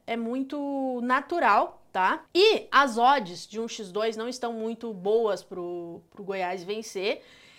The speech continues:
E a gente vai aqui, é, numa aposta um pouquinho diferente, porque a gente não espera um go-, um placar tão elástico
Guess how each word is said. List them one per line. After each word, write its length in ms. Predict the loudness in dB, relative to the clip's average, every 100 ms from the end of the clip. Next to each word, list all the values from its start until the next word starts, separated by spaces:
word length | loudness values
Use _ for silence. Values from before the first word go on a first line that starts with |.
| -14
E 100 | 2
a 100 | 4
gente 340 | 4 0 -4 -2
vai 340 | 6 6 6
aqui, 500 | 2 -2 -4 -4 -6 _ _ _
é, 440 | -2 2 4 2 2
numa 180 | 0 0
aposta 360 | 2 2 0
um 40 | -4
pouquinho 320 | -6 -4 -6
diferente, 640 | -6 0 0 0 -4 -6
porque 580 | -6 -6 -4 -2 -2 -2 -8
a 80 | -6
gente 260 | -4 -4
não 140 | -2 -2
espera 540 | -2 0 4 4 4
um 80 | 0
go-, 160 | -2 -2
um 800 | -4 -4 -4 -4 -6 -6 -8 -2
placar 480 | 0 2 2 2 0
tão 200 | -2 0
elástico 720 | 2 4 2 0 -8 -12 -14